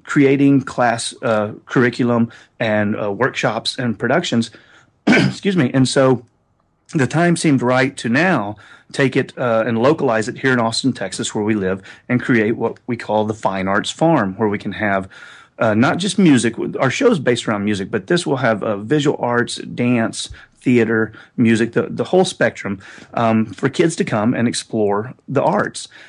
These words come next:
And, um, and so it, it really has always been my passion. And it, this is gonna sound weird, but then the Biscuit Brothers T V show got in the way. <laughs> It was like, "I'm too busy doing the T V show, but, but I really wanna do this." And so now I'm a-, able to marry both of 'em.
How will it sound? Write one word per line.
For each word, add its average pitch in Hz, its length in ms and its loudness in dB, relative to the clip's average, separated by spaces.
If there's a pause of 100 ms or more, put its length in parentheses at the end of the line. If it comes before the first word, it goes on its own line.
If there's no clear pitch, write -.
(160)
And, 127 340 4
um, 120 520 0 (600)
and 139 200 4
so 147 280 2
it, 160 180 0
it 165 140 0
really 175 500 4
has 143 220 -2
always 151 300 4
been 139 160 4
my 117 160 4
passion. 160 640 -2 (360)
And 127 280 2
it, - 320 -2
this 160 260 2
is 131 60 -10
gonna 151 140 2
sound 123 240 0
weird, 151 200 4
but 120 180 -2
then 127 320 4
the 127 100 -2
Biscuit 165 300 0
Brothers 131 200 0
T - 120 -4
V 180 120 -2
show 135 240 2
got 131 160 0
in 117 60 -2
the 107 80 -2
way. 110 300 0 (400)
<laughs> - 0 - (760)
It 143 60 2
was 127 120 0
like, 139 140 -2 (380)
"I'm 160 120 4
too 269 140 4
busy 240 240 2
doing 220 160 4
the 190 60 0
T 226 100 2
V 226 120 4
show, 185 180 2
but, - 180 0 (100)
but 165 220 -2
I 180 80 2
really 240 320 4
wanna 208 260 4
do 208 220 2
this." 247 340 -2 (320)
And 143 140 2
so 160 140 2
now 170 180 4
I'm 202 100 4
a-, 156 240 4
able 143 220 0
to 143 100 0
marry 131 220 4
both 110 380 0
of 92 100 -6
'em. 87 160 -10